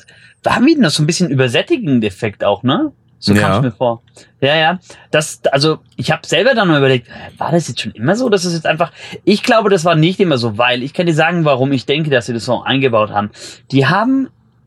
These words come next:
Speaker 1: diesen, äh, Marvel One-Shot ja zwischen diesen beiden Staffeln ja auch produziert gehabt, ne?
Speaker 2: Hm.
Speaker 1: Und, äh, da haben sie diesen Look nämlich, äh, angewandt und der ist dann einfach beibehalten.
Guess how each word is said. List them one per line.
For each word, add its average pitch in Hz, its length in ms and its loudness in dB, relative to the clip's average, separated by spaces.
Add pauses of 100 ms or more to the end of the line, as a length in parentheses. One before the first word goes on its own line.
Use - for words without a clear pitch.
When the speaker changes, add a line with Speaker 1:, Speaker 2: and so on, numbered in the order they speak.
(240)
Speaker 1:
diesen, 147 580 0
äh, 139 200 2
Marvel 170 320 0
One-Shot 156 640 0 (520)
ja 131 200 0
zwischen 180 340 2
diesen 131 200 2
beiden 120 240 0
Staffeln 123 400 0
ja 110 140 2
auch 104 140 -4
produziert 117 500 -2
gehabt, 98 340 -4
ne? 147 240 0 (340)
Speaker 2:
Hm. 135 420 4
Speaker 1:
Und, 143 440 0
äh, 143 160 4
da 151 240 0
haben 208 180 2
sie 180 140 2
diesen 165 240 2
Look 180 200 0
nämlich, 143 460 -2
äh, - 220 -4
angewandt 147 560 0 (280)
und 123 160 4
der 151 100 4
ist 156 120 -4
dann 165 80 2
einfach 147 320 0
beibehalten. 117 800 0